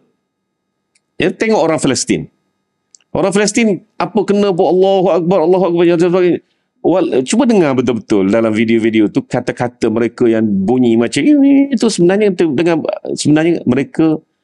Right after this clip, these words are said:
tetap menyebut Allahu Akbar dan sebagainya, menyebut kata-kata yang sabar, menyabarkan diri mereka. Ha, tapi yang jenis, uh, boleh membawa ke kekufuran ni,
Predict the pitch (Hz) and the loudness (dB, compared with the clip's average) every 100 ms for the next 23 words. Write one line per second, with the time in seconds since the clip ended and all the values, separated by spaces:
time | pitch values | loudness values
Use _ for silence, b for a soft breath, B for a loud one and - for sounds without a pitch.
0 | _ - 135 - 196 - 120 127 127 127 | _ -10 -10 -6 -6 -4 -2 0 0 -2
1 | 113 123 113 117 110 113 120 - 104 120 | -2 -2 0 -2 -4 -2 -4 -2 -4 -2
2 | 117 117 131 127 117 123 123 - - 120 | -2 0 0 0 2 0 0 -2 -4 -4
3 | 117 117 113 120 117 107 - 123 120 127 | -2 -4 -4 -2 0 0 -2 -2 -2 -2
4 | 120 120 B B B _ 104 113 120 220 | -2 -4 B B B _ 0 2 0 0
5 | 117 - 110 120 117 123 123 123 120 120 | -2 -2 0 2 2 0 0 0 2 0
6 | 110 - 80 82 80 82 - _ - 117 | -2 -6 -4 -4 -6 -8 -14 _ -8 -6
7 | - 277 320 _ _ _ _ _ 120 147 | -2 -2 -2 _ _ _ _ _ -2 0
8 | 135 143 208 139 - _ _ _ 113 107 | 0 0 0 -2 -6 _ _ _ -4 -2
9 | 139 160 143 139 143 139 135 127 117 139 | 0 0 0 0 0 -2 -4 -6 -4 -2
10 | 143 143 143 | 0 0 0